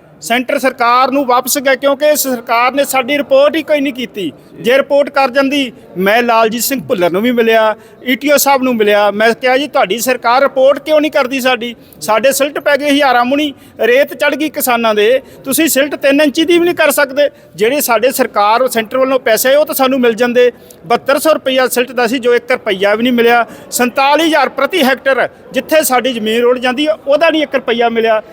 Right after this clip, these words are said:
ਜਿੱਥੇ ਝੌਂਪੜੀ ਰੁੜ ਗਈ, ਉਹਦਾ ਨਹੀਂ ਮਿਲਿਆ, ਬੋਰ ਰੁੜ ਗਏ, ਉਹਦਾ ਨਹੀਂ ਮਿਲਿਆ, ਬੱਕਰੀ ਦਾ ਵੀ ਨਹੀਂ ਦਿੱਤਾ, ਬੱਕਰੀਆਂ ਵੀ ਰੁੜੀਆਂ ਹੋਣਗੀਆਂ। ਰਿਪੋਰਟ ਕੀਤੀ ਕੋਈ?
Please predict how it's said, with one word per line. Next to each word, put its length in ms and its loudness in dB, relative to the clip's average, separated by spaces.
ਜਿੱਥੇ 300 0
ਝੌਂਪੜੀ 440 -2
ਰੁੜ 160 0
ਗਈ, 100 -4
ਉਹਦਾ 260 2
ਨਹੀਂ 120 0
ਮਿਲਿਆ, 260 2
ਬੋਰ 340 2
ਰੁੜ 160 0
ਗਏ, 100 -6
ਉਹਦਾ 220 0
ਨਹੀਂ 120 -6
ਮਿਲਿਆ, 300 -2
ਬੱਕਰੀ 400 -4
ਦਾ 120 2
ਵੀ 60 -6
ਨਹੀਂ 100 -4
ਦਿੱਤਾ, 300 -2
ਬੱਕਰੀਆਂ 460 -2
ਵੀ 60 0
ਰੁੜੀਆਂ 240 0
ਹੋਣਗੀਆਂ। 340 2
ਰਿਪੋਰਟ 320 0
ਕੀਤੀ 320 0
ਕੋਈ? 240 -2